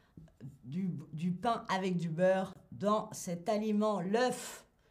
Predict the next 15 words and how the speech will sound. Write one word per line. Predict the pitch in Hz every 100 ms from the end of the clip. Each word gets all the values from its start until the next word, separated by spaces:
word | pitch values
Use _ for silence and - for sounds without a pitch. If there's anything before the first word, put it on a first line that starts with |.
| _ 156
bien | 165 233 214
joué, | 196 233
oui, | 208 233 285 -
c'est | - 226
l'œuf. | 196 226 254 - - - - - _
L'œuf | - 240 254 - - - _ -
à | 170
la | 147 139 -
coque | 247 254 - - - - _
qu'on | - 214
mange | 214 214
traditionnellement, | 214 180 185 180 180 180 196 214
mais | 220 175
vous | 170 175
mettez | 170 175 185 170